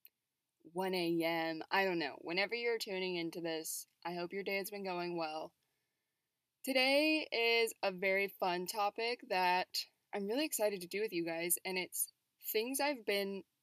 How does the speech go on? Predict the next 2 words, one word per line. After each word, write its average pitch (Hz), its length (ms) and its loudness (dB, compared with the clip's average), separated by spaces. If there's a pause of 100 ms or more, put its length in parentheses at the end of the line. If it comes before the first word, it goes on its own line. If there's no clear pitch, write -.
(120)
enjoying, 180 880 -2 (1080)
loving, 180 1120 0